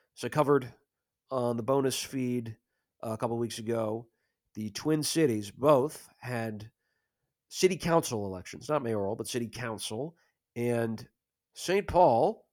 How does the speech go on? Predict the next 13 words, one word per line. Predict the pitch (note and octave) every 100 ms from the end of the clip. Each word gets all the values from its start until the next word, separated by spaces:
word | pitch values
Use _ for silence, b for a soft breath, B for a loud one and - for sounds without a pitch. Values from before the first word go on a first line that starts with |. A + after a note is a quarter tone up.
| -
my | B2 B2
hometown, | A#2+ A2+ B2+ A#2+ C3+ F#3+ - _ _ _ _ _ -
may | B2+ D#3
be | D#3
changing | D#3+ D3+ C3+ C3+
its | A#2+ B2
name | B2+ B2
soon | A#2 B2 B2 A#2+ A2+
to | - A#2+ A#2 A#2 A2+ - _ _
Saint | - - C3 C3+ - - _ _ -
Paulette | - C#3 E3 D3 - - _ _ _
or | A#2 A2 A2 A2+ _ -
Paulina. | C#3+ C#3 F3+ D#3+ A#2+ E3